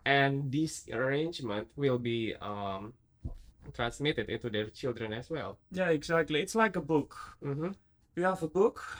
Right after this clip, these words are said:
Speaker 2: that you're reading, and the book is full of letters. So
Speaker 1: Mm-hmm.
Speaker 2: that is a code that you have to translate to understand. When you finish reading for a day, you close the book,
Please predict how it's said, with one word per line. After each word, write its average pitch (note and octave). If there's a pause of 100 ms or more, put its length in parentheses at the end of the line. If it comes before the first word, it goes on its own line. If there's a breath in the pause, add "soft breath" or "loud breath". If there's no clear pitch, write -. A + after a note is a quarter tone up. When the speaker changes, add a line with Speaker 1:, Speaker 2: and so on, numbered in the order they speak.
(120)
Speaker 2:
that E3
you're D#3+
reading, D3
and D3+
the D3+
book E3+
is D#3+
full D3
of C#3+
letters. C3+
So D3+
Speaker 1:
Mm-hmm. C#3+
Speaker 2:
that C#3+
is D#3
a D3
code B2
that D#3
you C#3+
have C#3+
to D3
translate C#3+
to C3+
understand. - (840 soft breath)
When D#3+
you F3+
finish F3
reading D#3
for D3
a D3
day, F#3
you F3
close D#3+
the D3+
book, C3